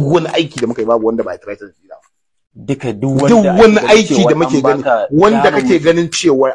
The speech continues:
Speaker 1: an yi aiki, sai dai in gari ya ɗauka, sun jijji labari,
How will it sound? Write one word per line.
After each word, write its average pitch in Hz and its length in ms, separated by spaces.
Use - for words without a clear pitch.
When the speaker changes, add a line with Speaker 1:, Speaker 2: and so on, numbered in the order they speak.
Speaker 1:
an 151 180
yi 151 60
aiki, - 400
sai 143 180
dai 151 200
in 160 140
gari 127 220
ya 139 60
ɗauka, 143 400
sun 131 240
jijji 127 280
labari, 127 480